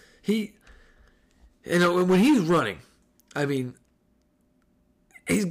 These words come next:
he should play, play this in his head. And you know what? Better yet, they should play this through the,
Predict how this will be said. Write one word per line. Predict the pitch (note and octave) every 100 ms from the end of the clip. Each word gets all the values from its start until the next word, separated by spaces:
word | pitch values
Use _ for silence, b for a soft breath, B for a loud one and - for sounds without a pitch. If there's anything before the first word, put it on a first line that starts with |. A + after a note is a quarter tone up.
| -
he | E3 D#3+ F#3
should | F#3 G3+ C#3+
play, | D3+ D#3+
play | - D3+
this | C#3 C3+ B2
in | A2
his | G2+
head. | - G2 - _ b b b b
And | D#3+ E3+
you | G3
know | F3+
what? | F3
Better | D3+ D3
yet, | C3+ A2 G#2 b b b b b b
they | - F3 G3+
should | G3 E3+
play | F3 D#3
this | D3 C3
through | - C#3 C3
the, | B2+ A#2+ A2+